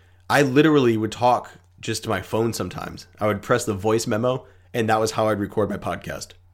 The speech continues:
You don't have to have high-end gear. You don't have to have top-of-the-line anything.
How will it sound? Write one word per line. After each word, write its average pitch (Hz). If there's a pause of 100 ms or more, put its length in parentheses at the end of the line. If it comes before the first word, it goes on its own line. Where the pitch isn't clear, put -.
(560)
You 117
don't 147
have 135
to 120
have 120
high-end 113
gear. 113 (260)
You 120
don't 127
have 135
to 120
have 127
top-of-the-line 120
anything. 101